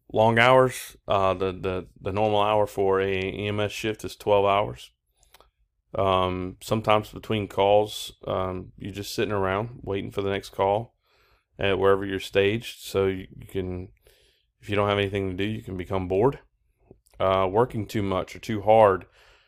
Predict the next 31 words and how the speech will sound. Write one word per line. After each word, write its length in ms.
um, 600
putting 200
in 160
overtime, 760
things 280
like 200
that. 300
I 40
mean, 160
overtime's 460
good 320
if 80
you're 40
trying 200
to 40
make 140
extra 300
money, 360
but 320
could 100
also 340
be 300
detrimental 520
to 100
your 140
health 300
if 140
you 160
work 280
too 180
much. 520